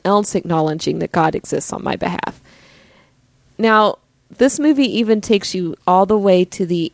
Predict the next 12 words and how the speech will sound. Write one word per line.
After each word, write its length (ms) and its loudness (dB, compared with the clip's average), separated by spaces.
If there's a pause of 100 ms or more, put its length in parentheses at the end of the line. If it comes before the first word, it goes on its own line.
edge 680 0 (180)
of 240 0
what 160 0
science 480 -2
can 220 -4
actually 500 0
do. 400 2 (1000)
And 160 2
it's 240 -2
actually 540 -2
very 320 2
scary, 560 0